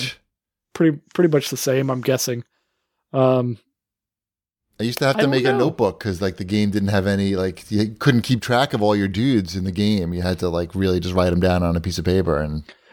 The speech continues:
Speaker 1: These were a big thing before they realized that they could just make games where you just hit a bunch of guys that were standing there, right?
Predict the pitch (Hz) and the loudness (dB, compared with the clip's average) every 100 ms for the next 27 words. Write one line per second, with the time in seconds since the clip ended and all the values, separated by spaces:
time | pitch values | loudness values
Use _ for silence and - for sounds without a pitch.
0 | _ 214 269 269 277 208 233 196 - 196 | _ 0 0 0 0 2 0 -2 0 2
1 | 196 175 156 - 170 156 160 151 143 139 | 2 2 0 0 -2 0 2 2 2 0
2 | 135 147 143 139 135 123 - 127 - 139 | 0 0 2 0 0 -4 -6 -8 -4 -2
3 | 131 123 127 131 123 127 127 127 131 123 | -2 -4 -4 -4 -2 0 0 0 0 2
4 | 123 - - 127 123 - 120 113 113 107 | 0 0 0 0 0 0 0 0 -2 -6
5 | - 117 113 104 101 98 95 117 - | -4 -2 -4 -6 -6 -4 -2 -4 -6